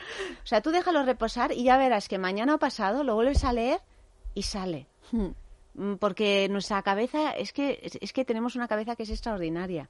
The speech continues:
Speaker 2: Hmm. Y luego sales del embotamiento,
Speaker 1: Claro,
Speaker 2: que muchas
Speaker 1: sí,
Speaker 2: veces
Speaker 1: sí.
Speaker 2: dices, "Mira,
Speaker 1: Y
Speaker 2: es
Speaker 1: es
Speaker 2: que
Speaker 1: una
Speaker 2: me han celado".
Speaker 1: satisfacción enorme,
Speaker 2: Sí, que dices,
Speaker 1: enorme.
Speaker 2: "Bueno, ya lo, ya lo he sacado", ¿no?
Speaker 1: Sí.
Speaker 2: Y yo también quería, eh, centrarme en esos oyentes que dicen, "Bueno, pues, eh, yo no soy un profesional de la escritura,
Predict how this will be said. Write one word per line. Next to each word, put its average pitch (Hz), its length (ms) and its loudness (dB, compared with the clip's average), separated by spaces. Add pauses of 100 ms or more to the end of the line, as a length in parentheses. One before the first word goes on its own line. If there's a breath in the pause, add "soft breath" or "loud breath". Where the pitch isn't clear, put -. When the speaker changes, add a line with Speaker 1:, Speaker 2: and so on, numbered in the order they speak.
(140)
Speaker 2:
Hmm. 170 140 -2 (180)
Y 208 100 4
luego 185 240 6
sales 196 460 2
del 208 200 2
embotamiento, 202 800 2
Speaker 1:
Claro, 214 240 4
Speaker 2:
que 202 80 2
muchas 208 320 2
Speaker 1:
sí, 214 200 -4
Speaker 2:
veces 208 320 4
Speaker 1:
sí. - 60 -4
Speaker 2:
dices, 196 200 -6
"Mira, 208 160 2
Speaker 1:
Y - 20 4
Speaker 2:
es - 20 4
Speaker 1:
es - 60 -2
Speaker 2:
que 226 60 2
Speaker 1:
una 220 140 6
Speaker 2:
me 233 100 2
han 226 60 8
celado". 220 420 6
Speaker 1:
satisfacción 220 320 6
enorme, 220 680 4
Speaker 2:
Sí, 156 100 2
que 220 80 4
dices, - 0 - (220)
Speaker 1:
enorme. 190 80 -2
Speaker 2:
"Bueno, 226 280 2
ya 196 160 2
lo, 196 100 0
ya 208 200 4
lo 226 80 4
he - 40 2
sacado", 190 520 2
¿no? 202 160 -4
Speaker 1:
Sí. - 180 -6
Speaker 2:
Y 180 80 -2
yo 254 140 0
también 320 200 4
quería, 294 320 2 (280)
eh, - 80 -6
centrarme 233 500 2
en 233 100 0
esos 240 280 -2
oyentes 254 320 0
que 240 80 0
dicen, 220 240 0
"Bueno, 240 180 4
pues, 208 300 -2
eh, 214 340 4
yo 269 140 6
no 349 40 4
soy 302 460 0
un 233 220 -2
profesional 220 640 0
de 233 80 2
la 233 60 4
escritura, 180 580 2